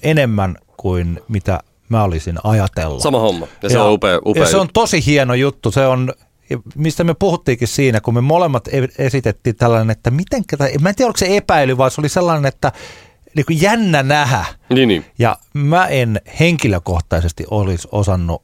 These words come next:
Speaker 1: ennustaa, että Hassisen kone on noin iso yhtye, mut mä taisin siinä meidän keskustelussa tässä podcastissakin sanoa, että, että mä luotin siihen, että Fulls-tiimillä on parempaa tietoa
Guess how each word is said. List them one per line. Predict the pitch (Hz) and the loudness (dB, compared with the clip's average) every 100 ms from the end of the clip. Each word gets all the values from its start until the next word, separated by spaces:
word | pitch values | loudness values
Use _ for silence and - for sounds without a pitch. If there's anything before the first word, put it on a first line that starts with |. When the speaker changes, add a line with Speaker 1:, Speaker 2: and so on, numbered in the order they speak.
| - | -2
Speaker 1:
ennustaa, | 113 104 85 - - | 0 0 -2 -6 -6
että | 73 85 | -6 -2
Hassisen | 110 104 - 92 82 | 0 0 -2 -6 -6
kone | 85 78 - | -6 -6 -6
on | 82 85 | -6 -4
noin | 82 78 | -4 -6
iso | 82 82 78 | -8 -8 -6
yhtye, | 135 147 - 117 92 80 _ - - _ | -2 -2 -2 -2 -2 -2 _ -20 -20 _
mut | 120 104 | -2 0
mä | 120 | 0
taisin | 139 131 127 | 2 2 2
siinä | 120 131 127 | 0 0 0
meidän | 127 123 123 127 156 - - | 0 0 -2 -6 -14 -16 -4
keskustelussa | 135 - 113 - 95 87 - - | -2 -2 -4 -4 -4 -4 -8 -12
tässä | 101 - | -12 -6
podcastissakin | 113 - 98 - 98 104 - 101 | -6 -4 -8 -10 -10 -10 -6 -4
sanoa, | - 123 98 85 | -2 -2 0 -2
että, | 85 - - - - - _ - | -2 -6 -6 -14 -20 -20 _ -10
että | - 123 | -4 2
mä | 123 | 2
luotin | 135 151 139 - 104 107 | 4 2 2 0 -2 -2
siihen, | 127 117 101 | 0 2 2
että | 101 - | 0 -2
Fulls-tiimillä | - 120 104 - 95 92 92 95 | -2 -2 -2 -2 -2 0 0 -2
on | 107 104 | -2 0
parempaa | 135 127 107 92 113 107 | 0 2 0 0 0 0
tietoa | 165 151 113 101 92 | 0 0 0 -2 -2